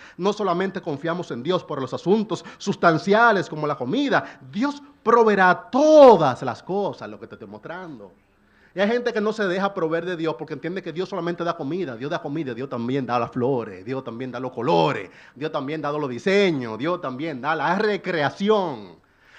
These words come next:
Hay gente que vive en esto de confiar en Dios y confiar en ellos mismos, pero lo que dicen, "Si confío en Dios, solamente comeré". Lo que Él te está diciendo es, usted no solamente comerá, usted comerá y tendrá una vida muy rica. De hecho, el ejemplo que ponen aquí, hermano, es un ejemplo hasta raro porque Salomón era un sibarita.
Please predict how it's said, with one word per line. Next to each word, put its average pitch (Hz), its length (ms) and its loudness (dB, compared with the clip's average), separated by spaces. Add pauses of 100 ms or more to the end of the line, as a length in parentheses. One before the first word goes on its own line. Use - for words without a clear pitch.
Hay 214 200 0
gente 214 360 -2
que 170 120 -6
vive 233 320 -4
en 202 100 -4
esto 214 200 -6
de 185 100 -8
confiar 226 340 -4
en 233 140 -4
Dios 254 180 0
y 240 40 -10
confiar 220 280 -6
en 226 100 -2
ellos 208 200 0
mismos, 190 240 2
pero 180 80 -4
lo 180 80 -4
que 196 80 0
dicen, 202 320 -2 (160)
"Si 226 160 -6
confío 233 440 0
en 285 120 0
Dios, 285 280 -2 (160)
solamente 247 560 0
comeré". 175 400 -2
Lo 156 140 -6
que 156 80 -10
Él 160 60 -14
te - 60 -20
está 196 120 -10
diciendo 165 460 -10
es, 143 80 -6
usted 156 260 -10
no 185 80 -12
solamente 160 460 -10
comerá, 147 480 -6
usted 165 200 -12
comerá 170 400 -4 (160)
y 131 80 -12
tendrá 131 240 -10
una 160 140 -8
vida 143 220 -8
muy 165 180 -6
rica. 180 480 -10 (640)
De 196 140 0
hecho, 240 140 0
el 220 60 0
ejemplo 277 420 -2
que 226 100 0
ponen 214 300 -2
aquí, 196 240 -6
hermano, 151 500 -4
es 147 60 -6
un 185 120 -4
ejemplo 185 280 -6
hasta 170 160 -8
raro 196 320 -4
porque 160 180 -14
Salomón 175 400 -4
era 170 80 -2
un 175 80 -4
sibarita. 175 680 -6